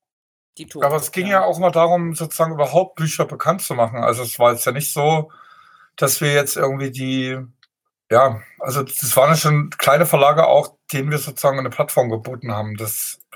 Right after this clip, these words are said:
Speaker 2: ist schon auch ein guter Service.
Speaker 1: Das stimmt schon. Und die Messe hat natürlich auch irgendwie eine, äh, Funktion für Buchhändler, für Verlage, für Autorinnen und Autoren.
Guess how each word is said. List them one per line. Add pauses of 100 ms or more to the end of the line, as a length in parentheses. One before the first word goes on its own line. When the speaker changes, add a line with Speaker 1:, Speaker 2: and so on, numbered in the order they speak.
Speaker 2:
ist
schon
auch
ein
guter
Service. (960)
Speaker 1:
Das
stimmt
schon.
Und
die
Messe
hat
natürlich
auch
irgendwie
eine,
äh,
Funktion
für
Buchhändler,
für
Verlage,
für
Autorinnen
und
Autoren.